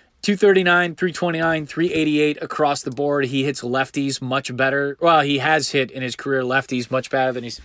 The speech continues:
much better than he's hit righties. Um, I don't know. I, I, picking up Jose Martinez is interesting. I,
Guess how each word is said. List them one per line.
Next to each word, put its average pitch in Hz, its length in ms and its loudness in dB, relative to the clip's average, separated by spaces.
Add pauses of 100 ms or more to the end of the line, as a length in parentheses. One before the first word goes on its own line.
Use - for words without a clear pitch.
(120)
much 139 180 -4
better 147 220 -2
than 127 80 -4
he's 120 140 -8
hit 120 180 -8
righties. 151 440 0 (500)
Um, 143 480 2 (420)
I 233 80 2
don't 311 100 4
know. 330 100 6
I, 214 140 0
I, - 260 -10 (280)
picking 277 180 2
up 262 60 4
Jose 240 240 4
Martinez 233 420 2
is 170 100 -8
interesting. 226 440 -2
I, 196 160 2